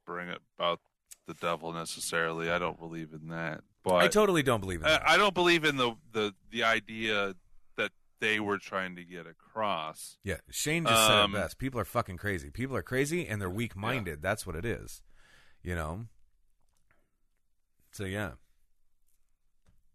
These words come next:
Speaker 2: I don't know, my friend. I don't know.
Speaker 1: I was looking up all kinds
Speaker 2: Motley
Speaker 1: of, uh,
Speaker 2: Crue.
Speaker 1: Satanist symbols this week, actually.
Speaker 2: Oh, yeah? Just for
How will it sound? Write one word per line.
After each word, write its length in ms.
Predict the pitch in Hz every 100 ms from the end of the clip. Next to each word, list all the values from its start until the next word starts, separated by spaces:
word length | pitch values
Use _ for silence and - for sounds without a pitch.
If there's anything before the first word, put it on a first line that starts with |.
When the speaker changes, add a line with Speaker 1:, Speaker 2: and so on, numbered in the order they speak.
| _ _ _ - - _ - _ _ - _ _ -
Speaker 2:
I 60 | 151
don't 120 | 170
know, 160 | 135
my 120 | 135 80
friend. 300 | 73 69 71 _ _ _ _ -
I 80 | 117
don't 140 | 110
know. 220 | 101 76 - - - - - _ -
Speaker 1:
I 100 | 123
was 160 | 120
looking 260 | 117 113 92
up 120 | 90
all 140 | 87 87
kinds 380 | 87 107 139 -
Speaker 2:
Motley 180 | 80 78
Speaker 1:
of, 60 | 80
uh, 160 | 80 -
Speaker 2:
Crue. 340 | 101 156 78
Speaker 1:
Satanist 680 | 67 - 101 90 92 87 -
symbols 500 | 87 85 85 82 -
this 240 | 80 - -
week, 300 | 87 73 -
actually. 520 | 73 78 - 67 73 _ _ _ _
Speaker 2:
Oh, 80 | 92
yeah? 200 | 87 90 - _ _ -
Just 160 | 101 -
for 260 | 95 85